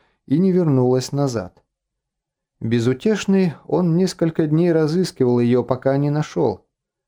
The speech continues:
Грудь её была разорвана, она умерла уже давно, но звери не тронули тело. Ведь ни одно животное не может даже приблизиться к трупу того,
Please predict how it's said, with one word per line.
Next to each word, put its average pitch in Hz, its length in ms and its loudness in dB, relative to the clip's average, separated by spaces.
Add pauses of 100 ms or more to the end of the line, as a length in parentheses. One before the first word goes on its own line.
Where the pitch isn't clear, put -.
(440)
Грудь 123 420 -2
её 131 200 2
была 131 280 0
разорвана, 123 800 0 (100)
она 143 260 0
умерла 175 460 2
уже 156 300 0
давно, 160 560 0 (380)
но 120 240 2
звери 131 400 0
не 180 180 2
тронули 135 480 -2
тело. - 480 -4 (920)
Ведь 110 300 -4
ни 120 120 2
одно 120 380 0
животное 139 560 0
не 135 140 2
может 135 380 0
даже 139 260 0
приблизиться 147 720 -2
к - 80 -12
трупу 135 360 -2
того, 131 480 0